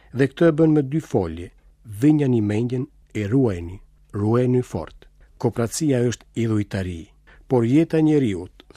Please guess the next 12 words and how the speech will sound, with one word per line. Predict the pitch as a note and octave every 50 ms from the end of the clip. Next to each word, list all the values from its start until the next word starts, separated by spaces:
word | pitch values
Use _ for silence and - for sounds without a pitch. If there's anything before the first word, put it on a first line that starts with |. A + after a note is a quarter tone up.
| -
thot | - B2 A2 - - - - -
Jezusi, | G2+ F#2+ F2 F2 F#2+ A2+ C#3 C3+ - - B2+ A2+ - - D3
nuk | D#3+ F3+ E3 -
ngvaret | A#2+ G2+ G2 G2 A2+ A#2 A2+ A2 G#2+ G#2 -
nga | A2 G2+ G2 G#2+ G#2 G2+ G2+
grumbullimi | G2 G2+ A2+ A#2+ A2 G#2 G#2+ G#2+ G#2+ A2+ C3+ C#3+ C3+ A#2+ A2 G#2
i | G2+
sendeve | G2 - - - A#2+ A#2 A2+ G#2+ A2 G#2 G#2
që | G2 - - G#2+ - _
posedon, | - G#2 G2 - - - G#2 G2 G#2 G#2 G2 F#2 F2+ E2+ - _ _ _ _ -
por | - A2 G2+
ngvaret | G2+ F2+ F#2+ G2+ A2 A2+ C3 C3